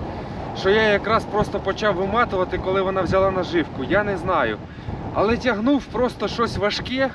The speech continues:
але воно навіть не билося. Я взагалі не розумів, що це. І, до речі, друзі, пишіть одразу, якщо я не помиляюсь, це ж подус, да? Хто знає? Бо я, а, завжди путаю ці, ну, це не головень, це, якщо я не помиляюсь,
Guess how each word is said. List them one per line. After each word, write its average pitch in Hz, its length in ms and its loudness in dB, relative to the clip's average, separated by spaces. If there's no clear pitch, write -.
але 170 280 2
воно 202 280 2
навіть 202 360 2
не 196 100 2
билося. 151 480 2
Я 165 120 4
взагалі 196 440 0
не 175 120 -2
розумів, 165 440 -2
що 240 200 -4
це. 208 200 -2
І, 190 100 -4
до 202 140 2
речі, 233 340 0
друзі, 185 320 -4
пишіть 208 420 -4
одразу, 190 360 0
якщо 185 420 0
я 269 60 4
не 247 100 0
помиляюсь, 240 560 0
це 240 140 -4
ж - 80 -6
подус, 254 420 0
да? 196 200 2
Хто 233 180 0
знає? 135 440 0
Бо 160 100 4
я, 240 360 4
а, 180 180 4
завжди 214 420 2
путаю 208 460 0
ці, 196 340 -6
ну, 196 100 -2
це 269 180 2
не 254 100 6
головень, 165 500 2
це, 247 200 4
якщо 202 320 0
я 240 60 4
не 220 100 2
помиляюсь, 214 460 2